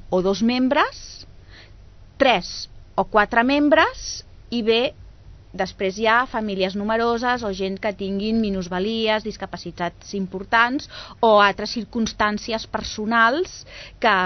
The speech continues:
puguin afectar aquests límits econòmics. Però, per explicar-ho ràpid i fàcil, unitats familiars de quatre membres no poden cobrar més de mil cinc-cents seixanta euros al mes,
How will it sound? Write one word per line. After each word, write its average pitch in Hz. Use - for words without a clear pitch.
puguin 190
afectar 190
aquests 196
límits 175
econòmics. 160
Però, 254
per 220
explicar-ho 247
ràpid 220
i 247
fàcil, 311
unitats 262
familiars 247
de 214
quatre 214
membres 214
no 254
poden 220
cobrar 233
més 254
de 233
mil 277
cinc-cents 247
seixanta 240
euros 240
al 196
mes, 180